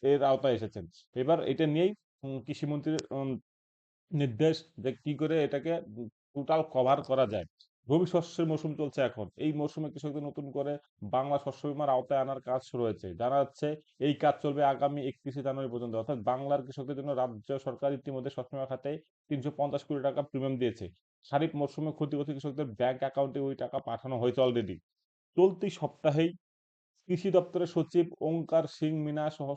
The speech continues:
সমস্ত আধিকারিকদের সঙ্গে বৈঠক করেছেন রাজ্যের কৃষিমন্ত্রী। তিনি নির্দেশ দিয়েছেন আগামী একত্রিশ জানুয়ারির মধ্যে রাজ্যের প্রত্যেক কৃষককেই শস্য বীমার আওতায় নিয়ে আসতে হবে।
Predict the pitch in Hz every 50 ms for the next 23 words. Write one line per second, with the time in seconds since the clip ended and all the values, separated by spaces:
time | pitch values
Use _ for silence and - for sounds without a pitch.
0 | - - 143 147 147 147 - - 160 139 127 131 127 143 143 135 123 147 - -
1 | 139 139 127 113 113 110 135 127 - 131 127 123 139 123 127 123 117 110 120 -
2 | 120 - - 127 127 127 123 - - 123 98 - _ _ _ _ _ _ _ -
3 | 156 165 170 156 135 156 151 139 160 156 151 170 156 151 143 143 151 147 147 143
4 | 143 - 156 143 147 143 147 147 147 143 131 143 - - - 143 135 123 131 147
5 | 131 - 135 135 - 127 - 147 - 143 - - 147 143 143 151 151 _ _ _
6 | _ - 123 - - 143 147 139 135 135 123 - 143 135 131 127 - 127 127 131
7 | 139 139 135 127 123 - - - 131 113 113 110 101